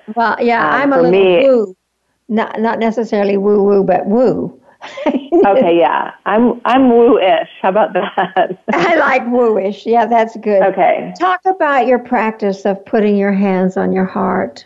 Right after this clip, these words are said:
Speaker 2: Sure. So in my morning routine that I practice almost daily, I do a little bit of writing and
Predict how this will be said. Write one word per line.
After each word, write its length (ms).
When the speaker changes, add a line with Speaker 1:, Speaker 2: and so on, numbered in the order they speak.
Speaker 2:
Sure. 420
So 400
in 300
my 500
morning 380
routine 880
that 120
I 60
practice 520
almost 440
daily, 600
I 160
do 200
a 20
little 220
bit 160
of 160
writing 680
and 580